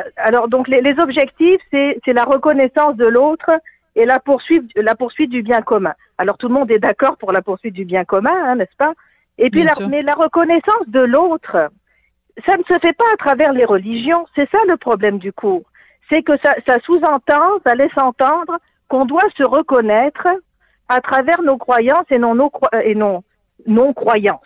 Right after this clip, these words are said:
Speaker 1: Alors, on a beau rajouter les non-croyances, mais ça reste toujours, euh, une reconnaissance basée sur les con-, sur les, sur la spiritualité, sur les croyances, euh, sur les pratiques religieuses.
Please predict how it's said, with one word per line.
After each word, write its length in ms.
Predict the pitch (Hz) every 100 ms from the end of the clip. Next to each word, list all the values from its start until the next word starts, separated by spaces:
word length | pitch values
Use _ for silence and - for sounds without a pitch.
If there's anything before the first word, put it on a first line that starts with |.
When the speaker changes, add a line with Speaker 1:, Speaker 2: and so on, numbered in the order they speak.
| -
Speaker 1:
Alors, 240 | 180 185
on 120 | 208
a 100 | 208
beau 120 | 220 277
rajouter 760 | 240 233 233 226 - 277 220 _ _ -
les 160 | 202 226
non-croyances, 760 | 240 240 - 254 294 480 440
mais 140 | 226 220
ça 100 | 240
reste 380 | 240 262 - 170
toujours, 540 | 285 269 226 311 381 - _ _ _ _ -
euh, 100 | 202 220
une 160 | 254 247
reconnaissance 800 | 277 277 247 226 226 311 381 320
basée 520 | 202 247 226 233 359 381 -
sur 280 | 269 320 311
les 100 | 226
con-, 220 | - 247 -
sur 180 | 247
les, 180 | 226 226 _ _ _
sur 180 | - 233
la 140 | 220
spiritualité, 1000 | 226 - 247 240 - 240 240 262 - 180 -
sur 160 | 226
les 140 | 233 240
croyances, 580 | - 247 247 220 165 - _ _ _ _ -
euh, 100 | 196 202 -
sur 160 | 247
les 120 | 226 220
pratiques 440 | - 233 - 277 -
religieuses. 580 | 220 220 214 247 214